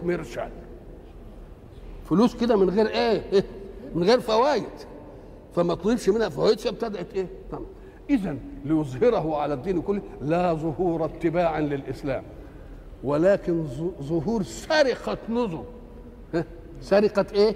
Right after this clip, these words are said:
مش على إنها الإسلام، بس عشان تحل إيه؟ تحل إيه؟ مشاكلهم. يبقى إن هذا القرآن يهدي للتي هي إيه؟ أقوى. أي وإن كان في عقول البشر من يستطيع أن يقنن قانونا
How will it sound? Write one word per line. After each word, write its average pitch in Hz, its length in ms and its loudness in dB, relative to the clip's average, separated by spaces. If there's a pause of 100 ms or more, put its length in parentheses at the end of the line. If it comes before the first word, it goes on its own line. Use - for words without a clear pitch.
(600)
مش 214 240 0
على 208 280 4
إنها 208 260 2
الإسلام، 180 460 0
بس 196 180 0
عشان 175 280 -2
تحل 185 300 -2
إيه؟ 165 260 0 (500)
تحل 170 340 0
إيه؟ 170 260 2 (140)
مشاكلهم. - 600 -2 (280)
يبقى 156 280 2
إن 175 160 2
هذا 165 260 2
القرآن 147 460 0
يهدي 147 360 2
للتي 147 420 -2
هي 143 200 2
إيه؟ 175 200 4 (420)
أقوى. - 260 2 (280)
أي 170 180 4
وإن 160 420 0
كان 160 420 0
في 160 180 0
عقول 156 480 2
البشر 151 420 0 (300)
من 156 240 4
يستطيع 151 800 0
أن 151 160 4
يقنن 156 500 4
قانونا 165 880 4